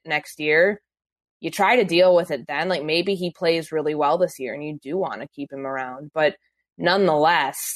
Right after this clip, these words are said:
um, that's next year's problem. They're trying to worry about this year and creating the space that they need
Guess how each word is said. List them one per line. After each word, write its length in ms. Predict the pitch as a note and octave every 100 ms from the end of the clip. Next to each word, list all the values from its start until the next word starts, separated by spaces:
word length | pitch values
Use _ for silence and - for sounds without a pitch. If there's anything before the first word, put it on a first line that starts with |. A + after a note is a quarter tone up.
| -
um, 480 | D3 D3 C#3+ C#3+ C#3+ -
that's 220 | D#3 D#3
next 320 | D#3+ D3+ -
year's 180 | D3 C#3
problem. 540 | - D3 C#3 B2+ - D3+
They're 120 | D3+
trying 260 | E3 D#3+
to 60 | D3+
worry 220 | C#3+ C#3+
about 320 | C#3 C#3 C#3+ -
this 260 | C#3+ -
year 300 | C3+ C3 B2+
and 160 | - D3
creating 320 | - C#3+ D3
the 60 | C#3+
space 380 | - C3+ D3
that 80 | C3
they 100 | C#3+
need 240 | D3 C#3